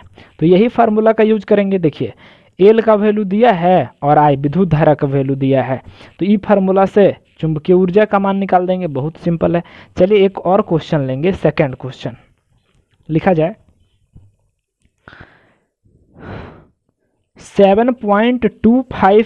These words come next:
हेनरी वाले प्रेरित्र में, सेवन पॉइंट टू फाइव हेनरी वाले प्रेरित्र में, प्रेरित्र में कितना विद्युत धारा प्रवाहित किया जाएगी?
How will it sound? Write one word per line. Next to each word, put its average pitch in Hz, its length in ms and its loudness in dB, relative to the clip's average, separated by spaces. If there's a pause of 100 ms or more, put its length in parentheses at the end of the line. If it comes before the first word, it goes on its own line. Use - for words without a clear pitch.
(100)
हेनरी 180 560 0
वाले 175 300 4
प्रेरित्र 165 560 0
में, 143 260 -6 (1900)
सेवन 165 340 2
पॉइंट 156 500 -6 (500)
टू 226 180 2
फाइव 151 400 -2 (540)
हेनरी 185 540 0
वाले 156 340 0 (380)
प्रेरित्र 180 480 2
में, 151 240 -4 (180)
प्रेरित्र 185 460 0
में 165 260 -4 (2500)
कितना 220 420 0
विद्युत 202 500 0
धारा 175 340 2
प्रवाहित 160 560 0
किया 160 320 0
जाएगी? 143 680 -2